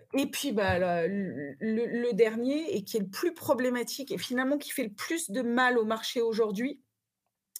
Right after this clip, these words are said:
c'est, euh, de s'attarder sur les dérives, en fait, d'un microcosme, qui est celui de la télé-réalité, qui constitue un pour cent du marché de l'influence digitale, ça, faut le dire, c'est important, et qui est finalement la phase,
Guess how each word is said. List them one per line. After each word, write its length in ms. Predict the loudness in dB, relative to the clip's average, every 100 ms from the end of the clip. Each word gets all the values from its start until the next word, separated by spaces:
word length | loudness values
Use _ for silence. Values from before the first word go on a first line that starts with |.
| -16 -18 -16 -14 -16 -18 -20 -8
c'est, 680 | -6 -4 -4 -4 -4 2
euh, 220 | 2 2
de 80 | 0
s'attarder 460 | -4 -6 -4 -2 -2
sur 180 | -2 0
les 160 | 2
dérives, 400 | 4 4 4 0
en 120 | -2
fait, 300 | -2 0 0
d'un 140 | 2 0
microcosme, 720 | 0 2 2 2 -2 -2 -10 -14
qui 100 | -4
est 40 | -4
celui 280 | -4 -4 2
de 60 |
la 100 | 2
télé-réalité, 920 | 2 0 2 4 2 2 -2 -4 -6 -12 _ _ _ -20 -12
qui 140 | -8
constitue 640 | -4 -4 -4 -6 -4 -2 0
un 120 | 0
pour 180 | 0 -4
cent 180 | -4 -2
du 100 | 0
marché 360 | 0 0 0 0
de 60 |
l'influence 380 | -2 -2 -4 -2
digitale, 460 | 0 0 0 0 -2
ça, 220 | -4 -4
faut 160 | 0 0
le 60 |
dire, 260 | 2 0 -2
c'est 180 | -6 -6
important, 500 | -4 -4 -6 -10 -12 _ _ _ _ _ _ _ _ -16 -16 -20 -18 -18 -20 _ _
et 180 | 0 0
qui 140 | -2
est 40 | -4
finalement 540 | -2 2 4 6 4
la 160 | 4 2
phase, 300 | 2 0